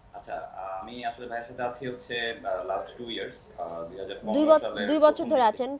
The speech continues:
Speaker 2: তো tell me যে এত দিনে এই যে অ-, অনলাইন কমিউনিটির যে কথাটা বল-, বলা হচ্ছে, so what did you see? মানে এই last two years-এ কি কি চেঞ্জ আপনি দেখতে পেলেন?
Speaker 1: আচ্ছা, ওকে। আসলে লাস্ট দুই বছরের মধ্যে যে বিষয়টা দেখলাম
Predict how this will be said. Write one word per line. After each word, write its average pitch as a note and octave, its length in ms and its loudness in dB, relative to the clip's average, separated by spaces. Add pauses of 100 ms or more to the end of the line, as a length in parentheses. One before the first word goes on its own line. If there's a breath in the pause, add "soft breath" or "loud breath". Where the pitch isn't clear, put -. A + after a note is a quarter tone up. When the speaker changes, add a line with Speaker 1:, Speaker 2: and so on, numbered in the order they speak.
Speaker 2:
তো B3 240 2 (300 soft breath)
tell D#4 200 6
me C4+ 100 6
যে B3 120 8 (100)
এত B3+ 380 4
দিনে B3 320 2
এই G#3+ 100 4
যে A#3+ 140 4
অ-, A#3+ 180 2
অনলাইন B3+ 340 4
কমিউনিটির A#3+ 480 0
যে A3 180 2
কথাটা A3 320 0
বল-, G3 260 0
বলা F#3+ 260 2
হচ্ছে, G3+ 200 -6
so G3+ 160 -4
what B3+ 300 4
did C4 60 0
you D#4+ 280 0
see? A#3 180 0
মানে G#3+ 240 0 (160)
এই C#4 180 2
last C4+ 320 4
two D4 100 0
years-এ D4 300 4
কি D4+ 180 -2
কি D#4 140 0
চেঞ্জ B3+ 300 0
আপনি A#3 200 0
দেখতে - 280 -2
পেলেন? G#2+ 280 -6
Speaker 1:
আচ্ছা, - 2750 -20
ওকে। F#2 220 -10 (120)
আসলে A2+ 640 -2 (200)
লাস্ট A2 480 0
দুই B2+ 100 2
বছরের D3 440 -2
মধ্যে E3 360 -2
যে D#3+ 160 -4
বিষয়টা D#3+ 280 -4
দেখলাম D3 320 -4